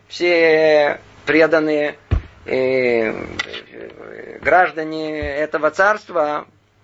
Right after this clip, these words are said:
то царь управляет этим миром, вот, управляет своим царством. Он видит, какие у него, э, лояльные подданные, он раздаёт им от своей, со своей царской руки, даёт им всё, что можно.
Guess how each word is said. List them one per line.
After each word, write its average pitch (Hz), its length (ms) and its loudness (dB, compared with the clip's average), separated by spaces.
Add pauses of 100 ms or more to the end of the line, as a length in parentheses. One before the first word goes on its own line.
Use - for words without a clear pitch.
(480)
то 147 400 6
царь 143 260 2
управляет 170 460 0
этим 220 220 -8
миром, 254 240 -10 (720)
вот, - 120 -14 (200)
управляет 131 420 2
своим 196 220 -4
царством. 220 480 -2 (320)
Он 110 220 -12
видит, 170 360 -10
какие - 240 -8
у 135 60 0
него, 135 500 4 (420)
э, 98 480 -10
лояльные 156 540 2
подданные, 208 600 -2 (600)
он 131 160 -4
раздаёт 214 560 0
им 208 320 -10
от 165 160 -10
своей, 185 240 -2
со 170 160 -4
своей 196 240 0
царской 196 420 -2
руки, 208 440 -10 (640)
даёт 202 420 2
им 190 120 -4
всё, 180 180 -4
что 160 180 -4
можно. 190 440 0